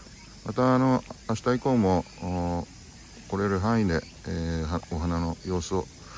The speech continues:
お届けしていきたいと思いますので、ぜひ皆さん、あの、チャンネル登録していただいてですね、ご覧になっていただければ、あー、嬉しいですので、よろしくお願いします。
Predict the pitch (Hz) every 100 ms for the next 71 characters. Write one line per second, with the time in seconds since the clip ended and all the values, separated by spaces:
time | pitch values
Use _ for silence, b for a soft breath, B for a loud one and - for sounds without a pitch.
0 | B B B - 95 87 87 90 - 92
1 | - 90 110 98 - - 90 98 113 98
2 | 95 110 104 - - 107 98 92 95 98
3 | 87 85 - - 92 92 95 95 92 110
4 | 107 104 85 - 101 95 101 107 110 117
5 | 90 87 85 B B B B 92 90 92
6 | 95 104 90 - 90 87 110 104 92 -
7 | - - 87 85 87 85 90 95 87 90
8 | 98 101 - - 82 - - 87 85 82
9 | 98 101 -